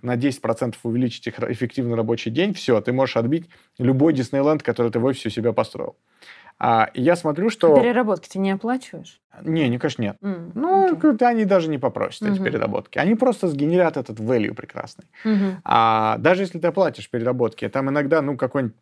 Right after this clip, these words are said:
Speaker 1: продукт, который в I T делается, у него так-, такой, э, огромный,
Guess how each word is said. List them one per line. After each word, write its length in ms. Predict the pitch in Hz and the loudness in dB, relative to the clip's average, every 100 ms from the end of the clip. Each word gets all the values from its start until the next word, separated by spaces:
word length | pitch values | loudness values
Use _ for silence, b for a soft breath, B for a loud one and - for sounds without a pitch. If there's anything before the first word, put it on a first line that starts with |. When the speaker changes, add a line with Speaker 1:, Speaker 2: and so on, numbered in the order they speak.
| 127 | -6
Speaker 1:
продукт, 440 | 135 120 170 170 | -2 2 0 0
который 320 | - 117 120 113 | -2 0 2 2
в 40 | |
I 80 | 127 | 2
T 120 | 127 | 0
делается, 460 | 113 156 175 120 - | 2 4 2 0 -4
у 20 | |
него 140 | 113 117 | -4 -4
так-, 160 | 117 - - | -6 -8 -6
такой, 420 | 131 - 156 123 | -4 2 2 4
э, 340 | 117 117 117 120 - 120 | 4 4 4 2 -2 -6
огромный, 560 | 120 143 135 120 113 | -2 0 0 -2 -4